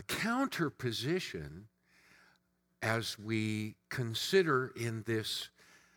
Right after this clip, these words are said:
uh, final message on Samson,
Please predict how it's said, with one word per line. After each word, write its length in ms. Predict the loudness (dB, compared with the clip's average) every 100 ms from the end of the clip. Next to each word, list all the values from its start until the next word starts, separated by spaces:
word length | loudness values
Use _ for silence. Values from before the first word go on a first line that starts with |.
| _ -12
uh, 140 | -10
final 840 | -8 -10 2 4 6 6 4 2 0 -6 _ _ _ _ _ _ _ _ _ _ _ _ _ _ _ -2
message 720 | 4 4 4 2 0 -2 -10 -4
on 340 | 0 0 -2
Samson, 880 | -6 0 2 2 0 -6 -6 -6 -10